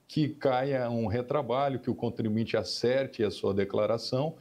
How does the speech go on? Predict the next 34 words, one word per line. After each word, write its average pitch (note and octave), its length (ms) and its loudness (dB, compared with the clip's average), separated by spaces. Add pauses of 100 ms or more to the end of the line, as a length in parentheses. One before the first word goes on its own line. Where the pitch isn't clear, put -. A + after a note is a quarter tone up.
(180)
e G#3+ 280 2
facilitando F3+ 680 2
a D#3 60 2
vida C#3 340 2
apenas C3 520 0
complementando. C3+ 800 0 (500)
É, B2 160 4
uma C#3 280 0
outra D3 320 -2
facilidade A2+ 720 0
que - 220 -2
entrou A#2+ 340 0
nesse G#2 300 -4
ano G2+ 200 2
também, A#2 480 0 (280)
é, G#2 100 -2
foi A2+ 280 0
com A#2+ 120 -4
relação A2+ 560 0
à G2+ 60 0
restituição. C3+ 840 0
Então, A#2+ 400 0
era A#2 160 2
uma A#2 300 -2
demanda A2 580 0 (160)
muito C#3 440 2
grande, A2+ 480 2
né, B2 160 2
dos G#2 200 -4
contadores G2 680 0
e G2+ 60 -2
dos G2+ 200 -2
contribuintes, G#2 720 0 (360)
era B2+ 460 2